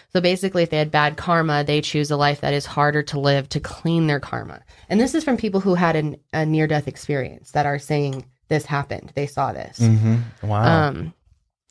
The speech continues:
Speaker 1: if you still have a lesson, or if they still have a lesson to learn, they will choose the life that will best teach them that lesson. It basically stated that we all know what's going to happen. We all know we're going to die bef-,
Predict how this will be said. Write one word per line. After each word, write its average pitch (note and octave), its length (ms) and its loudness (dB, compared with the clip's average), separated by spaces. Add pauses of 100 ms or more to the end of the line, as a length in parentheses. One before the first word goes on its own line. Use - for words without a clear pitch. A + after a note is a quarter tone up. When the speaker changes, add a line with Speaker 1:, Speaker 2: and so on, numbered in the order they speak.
(120)
Speaker 1:
if F#3+ 160 4
you F3+ 120 0
still E3+ 160 2
have E3 180 2
a D#3 40 -2
lesson, D#3+ 360 0
or E3 160 4
if E3 100 -2
they D3+ 140 0
still D3 160 -4
have D3 140 -4
a D3 40 -8
lesson C#3 280 -2
to - 160 -6
learn, C#3 420 0 (200)
they C#3+ 120 2
will C#3+ 140 0
choose D3+ 300 0
the D3 100 0
life C#3+ 300 2
that C#3 160 2
will C#3+ 100 -4
best C#3 240 -4
teach - 180 -10
them C#3+ 100 -6
that B2 160 -4
lesson. C#3 360 -2
It - 140 -4
basically C#3+ 600 0 (520)
stated D#3 340 2
that C#3+ 180 2
we C#3+ 120 2
all C#3+ 300 2
know C#3 200 0
what's C3+ 220 -4
going C3+ 240 -2
to C#3+ 80 -6
happen. C3+ 540 -4
We C#3 120 -2
all C#3 240 0
know C3+ 220 0
we're C3+ 100 -4
going C#3 240 -4
to D3 140 -10
die B2+ 360 -2
bef-, - 220 -12